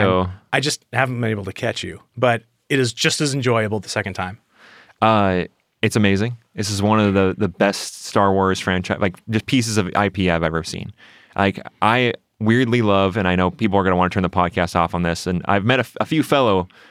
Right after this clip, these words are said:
Speaker 1: Last Jedi lovers. I am one of them, one of the very few. Uh, a lot of people think this is just a, a crime that I li-, I'm,
Speaker 2: It,
Speaker 1: I'm
Speaker 2: it,
Speaker 1: sorry.
Speaker 2: it
Speaker 1: I'm
Speaker 2: is a
Speaker 1: sorry.
Speaker 2: crime, by the way.
Speaker 1: And I, I grew up on the original trilogy. It's like, it means a ton to me. Like,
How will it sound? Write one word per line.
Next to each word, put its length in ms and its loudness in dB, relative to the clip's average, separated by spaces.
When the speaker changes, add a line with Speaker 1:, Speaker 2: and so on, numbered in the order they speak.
Speaker 1:
Last 360 2
Jedi 280 2
lovers. 580 0
I 140 2
am 100 2
one 160 2
of 120 0
them, 280 -2
one 160 2
of 60 0
the 80 2
very 260 0
few. 440 -2
Uh, 60 4
a 60 4
lot 100 4
of 80 0
people 200 0
think 260 -2
this 160 -2
is 120 0
just 200 -2
a, 180 -2
a 40 -2
crime 520 0
that 100 0
I 100 2
li-, 180 2
I'm, 140 0
Speaker 2:
It, 60 4
Speaker 1:
I'm 80 2
Speaker 2:
it, 40 -4
Speaker 1:
sorry. 360 2
Speaker 2:
it 60 2
Speaker 1:
I'm 80 4
Speaker 2:
is 100 0
a 40 -2
Speaker 1:
sorry. 220 4
Speaker 2:
crime, 100 -2
by 100 -4
the 80 -8
way. 120 -10
Speaker 1:
And 100 2
I, 180 2
I 40 2
grew 200 2
up 100 0
on 80 2
the 100 2
original 280 2
trilogy. 500 0
It's 160 -2
like, 140 0
it 120 -2
means 260 0
a 60 0
ton 360 0
to 60 2
me. 280 0
Like, 220 -2